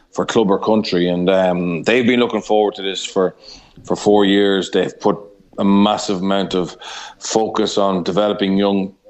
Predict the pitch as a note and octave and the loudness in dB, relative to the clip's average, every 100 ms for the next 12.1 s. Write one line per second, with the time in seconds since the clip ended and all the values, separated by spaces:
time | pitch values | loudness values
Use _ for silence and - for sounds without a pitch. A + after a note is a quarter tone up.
0 | - _ - - G2+ F#2+ - G2+ F#2+ E2+ | -20 _ -14 0 0 0 -2 0 0 0
1 | F#2+ - G2 G2 F#2+ F2 - F#2+ G2 F2+ | -2 0 0 2 0 -4 -2 0 2 2
2 | G2+ G2 F#2+ E2 - - _ _ _ - | 0 2 0 -2 -6 -18 _ _ _ -20
3 | _ - - - G2+ F#2 G2+ F#2 - - | _ -20 -14 -2 2 4 2 0 -4 -6
4 | - - A2 F#2 G#2 G2+ F#2+ F#2+ F2 A#2 | -8 0 0 2 2 2 2 0 0 0
5 | G#2 - - F2+ E2+ F#2+ G2 G2+ G2 F#2 | -2 -4 -12 -10 -8 -4 2 2 2 -2
6 | - F#2+ F2 F#2+ F#2+ F#2+ F#2+ F#2 F2 - | 0 0 0 0 0 2 0 2 0 -2
7 | - G2 G2+ - F#2 - F#2+ F#2 F2+ - | 0 2 2 0 -4 0 0 2 -2 -6
8 | - - - - F#2+ F2+ F2+ E2+ G2 G#2 | -16 -16 -8 0 4 4 2 2 4 4
9 | G2+ - F#2+ G2+ F2+ F#2 G#2 G2+ - G#2 | 2 0 -2 0 2 2 2 0 0 0
10 | F#2 G2 F2+ - G2+ G2+ F#2+ F#2+ F#2 - | 0 0 0 0 0 2 2 0 -4 -10
11 | F2 D#2+ - G#2 G#2+ F#2+ F#2+ - F#2+ F#2 | -10 -8 -4 -4 -4 -6 -6 -2 2 0